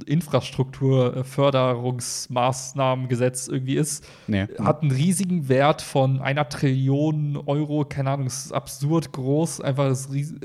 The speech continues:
Speaker 1: extrem viel Geld, was da quasi locker gemacht wird.
Speaker 2: Für
Speaker 1: Um
Speaker 2: Infrastruktur, für Immobilien?
Speaker 1: Infrastruktur?
Speaker 2: Ja.
Speaker 1: Ge-, nee, nicht
Speaker 2: Ah, nee, ah,
Speaker 1: Immobilien,
Speaker 2: nee, ach so,
Speaker 1: sondern
Speaker 2: Straßen und so.
Speaker 1: allgemeine, ja genau, allgemeine
Speaker 2: Hm.
Speaker 1: Infrastruktur, von
Speaker 2: Okay.
Speaker 1: Internet bis hin zu,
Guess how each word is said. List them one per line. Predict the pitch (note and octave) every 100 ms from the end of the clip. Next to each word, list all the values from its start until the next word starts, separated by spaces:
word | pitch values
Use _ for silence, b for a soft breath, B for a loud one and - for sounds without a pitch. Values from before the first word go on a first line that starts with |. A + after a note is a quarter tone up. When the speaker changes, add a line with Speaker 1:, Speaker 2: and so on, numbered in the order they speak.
| -
Speaker 1:
extrem | C#3 - E3
viel | D#3 C#3
Geld, | D3 D3+ D3
was | C3+
da | C3
quasi | C3 A#2+
locker | B2+ - B2+
gemacht | B2 C3+ -
wird. | D#3+ - _ _ -
Speaker 2:
Für | - C#3 D#3+
Speaker 1:
Um | D#3 C#3+ - -
Speaker 2:
Infrastruktur, | D3+ - - - - C#3
für | A#2+
Immobilien? | D3 C3+
Speaker 1:
Infrastruktur? | A#2 C3 - C3 C3 D3 F#3+
Speaker 2:
Ja. | D#3+ -
Speaker 1:
Ge-, | - - -
nee, | C#3+ E3+
nicht | F#3 D3
Speaker 2:
Ah, |
nee, | D#3+ F3 C#3
ah, | D3
Speaker 1:
Immobilien, | E3
Speaker 2:
nee, | D#3+ - -
ach | -
so, | C#3+
Speaker 1:
sondern | F#2+ - _ -
Speaker 2:
Straßen | - A#2+ C#3+
und | F2
so. |
Speaker 1:
allgemeine, | C#3+ C#3+ C#3 C3+ D3 C#3+ C#3 B2+
ja | C#3+ D3
genau, | D3
allgemeine | A#2 C#3 B2+ B2+ C3
Speaker 2:
Hm. | C3
Speaker 1:
Infrastruktur, | G#2 A#2 - - B2+
von | -
Speaker 2:
Okay. | C#3
Speaker 1:
Internet | E3 E3 C#3 C#3 C3+
bis | - C3
hin | C3+ C3
zu, | C#3 C3+